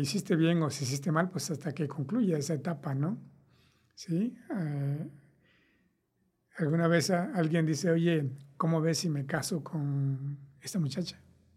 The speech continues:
Pues más bien tú, ¿cómo ves que sí te sientes como para casarte con ella? "No, pues es que no sé qué me, qué tal me vaya a ir". Digo, "Pues la única forma de que sepas,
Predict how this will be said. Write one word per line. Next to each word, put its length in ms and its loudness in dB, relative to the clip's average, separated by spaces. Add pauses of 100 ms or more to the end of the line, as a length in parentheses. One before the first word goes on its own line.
(800)
Pues 240 -6
más 200 0
bien 160 0
tú, 240 -4
¿cómo 280 -2
ves 240 -2
que 140 -6
sí 140 -6
te 160 -4
sientes 540 -2 (260)
como 160 -14
para 180 -2
casarte 380 -2
con 180 0
ella? 280 2 (1080)
"No, 180 2
pues 140 0
es 80 -2
que 80 -2
no 160 4
sé 340 6
qué 100 4
me, 280 4
qué 100 0
tal 180 6
me 120 8
vaya 240 4
a 60 6
ir". 100 4
Digo, 160 0
"Pues 140 -8
la 100 0
única 300 0
forma 280 0
de 140 -2
que 100 -8
sepas, 600 0